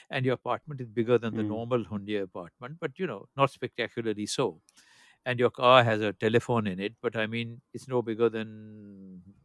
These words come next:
Speaker 1: you know, a million other cars over here.
Speaker 2: Mm-hmm.
Speaker 1: Uh, is this a conscious decision?" He said, "Yes." He
Speaker 2: Hmm.
Speaker 1: said, uh, we, in fact, he said that in the ca-, uh,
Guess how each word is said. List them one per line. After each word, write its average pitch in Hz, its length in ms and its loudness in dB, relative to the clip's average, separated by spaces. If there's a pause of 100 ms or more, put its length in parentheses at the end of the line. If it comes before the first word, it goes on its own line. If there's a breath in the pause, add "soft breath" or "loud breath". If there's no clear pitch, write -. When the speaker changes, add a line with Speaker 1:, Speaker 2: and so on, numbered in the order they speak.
(720)
Speaker 1:
you 123 120 -12
know, 95 340 -12
a 117 60 -16
million 117 300 -4
other 131 200 -2
cars 98 320 0
over 87 200 -12
here. 104 220 -12 (420 loud breath)
Speaker 2:
Mm-hmm. 104 480 -2
Speaker 1:
Uh, 127 440 4 (1300)
is 151 160 4
this 180 180 -8
a 160 60 -6
conscious - 460 -2
decision?" - 460 0 (640)
He 165 140 -4
said, 175 180 -2
"Yes." - 360 0 (760)
He 127 120 2
Speaker 2:
Hmm. - 20 2
Speaker 1:
said, 156 320 0
uh, 131 480 2 (180)
we, 143 80 -6
in 127 260 -6
fact, - 340 4
he 120 120 -8
said 135 240 -8
that 131 180 -10
in 120 220 -14
the 110 360 -4
ca-, 110 100 -4
uh, 98 840 -10